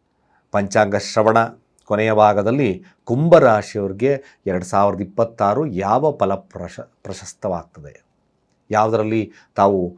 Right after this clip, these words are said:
ಮುಕ್ತರಾಗ್ತಕ್ಕಂಥದ್ದು ಇರ್ತದೆ, ಹಣಕಾಸು ವ್ಯವ-, ಹಣಕಾಸಿನ ವಹಿವಾಟುಗಳು ಹೇಗಾಗ್ತಕ್ಕಂಥದ್ದು ಇರುತ್ತೆ,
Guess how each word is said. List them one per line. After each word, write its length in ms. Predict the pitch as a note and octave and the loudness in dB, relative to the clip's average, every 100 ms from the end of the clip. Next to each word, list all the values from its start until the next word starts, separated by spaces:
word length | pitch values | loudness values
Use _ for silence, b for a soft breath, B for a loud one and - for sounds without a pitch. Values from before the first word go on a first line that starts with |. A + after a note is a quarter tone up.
| b - | b -6
ಮುಕ್ತರಾಗ್ತಕ್ಕಂಥದ್ದು 1040 | A#2 A#2+ D3 C3+ A#2+ - - F#2+ F2+ F#2+ | -4 0 4 4 2 -6 -12 -12 -8 -6
ಇರ್ತದೆ, 540 | F2 - D2+ D#2 - _ _ _ | -6 -8 -18 -18 -20 _ _ _
ಹಣಕಾಸು 600 | - A#2 B2 A#2+ - A#2 | -10 -2 2 2 0 -6
ವ್ಯವ-, 340 | G#2 G2+ G#2+ b b b | -4 -4 -4 b b b
ಹಣಕಾಸಿನ 480 | G#2 A2+ C3 B2+ B2 | -4 4 4 4 0
ವಹಿವಾಟುಗಳು 640 | A2+ G2+ A#2+ D#3 D#3 B2+ A2 | -2 0 4 6 6 4 0
ಹೇಗಾಗ್ತಕ್ಕಂಥದ್ದು 680 | G2+ F#2+ - F#2+ F#2 E2+ | 0 -2 -6 -16 -14 -12
ಇರುತ್ತೆ, 420 | F2+ F2 - D2 | -12 -14 -20 -20